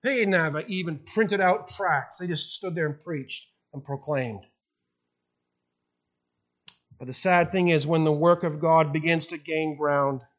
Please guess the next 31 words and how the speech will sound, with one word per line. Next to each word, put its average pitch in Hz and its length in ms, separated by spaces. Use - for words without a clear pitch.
when 139 100
people's 190 400
lives 185 400
begin 185 360
to 185 80
be 185 160
changed, 180 500
when 185 140
the 185 100
gospel 208 680
is 180 200
bearing 190 480
fruit, 202 320
new 208 320
creatures 220 560
in 202 140
Christ 214 480
are 180 40
being 196 340
born 214 400
and 180 140
growing 208 420
in 185 160
grace, 196 460
when 202 160
the 190 100
believers 233 680
are 185 200
enjoying 185 600
unity, 226 640
love, 208 420